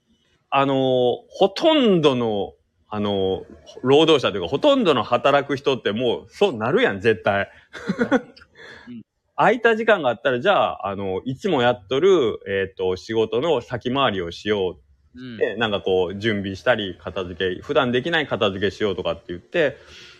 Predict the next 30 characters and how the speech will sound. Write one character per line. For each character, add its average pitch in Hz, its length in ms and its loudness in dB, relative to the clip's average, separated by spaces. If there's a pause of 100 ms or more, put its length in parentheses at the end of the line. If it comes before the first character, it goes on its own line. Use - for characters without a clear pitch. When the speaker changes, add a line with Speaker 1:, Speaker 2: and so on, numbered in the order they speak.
(120)
Speaker 1:
結 - 220 -2
局、 170 520 4 (540)
え 101 160 2
ー 98 80 -4
っ - 40 -20
と、 87 240 0
ま 95 320 0
あ、 - 60 -20 (180)
未 151 140 4
来 160 220 4
の 104 100 -6
た 107 120 2
め 107 100 0
の 90 240 -4 (680)
仕 - 180 -12
事 95 440 -2 (500)
Speaker 2:
う 120 60 -18
ん。 104 160 -18 (160)
Speaker 1:
で、 98 360 2 (200)
後 113 240 -2
回 123 160 2
し 123 100 -4
に 120 80 0
さ 120 120 2
れ 123 80 2
が 120 120 2
ち 110 120 -2
や 87 100 0
け 98 100 -2
ん。 90 240 -6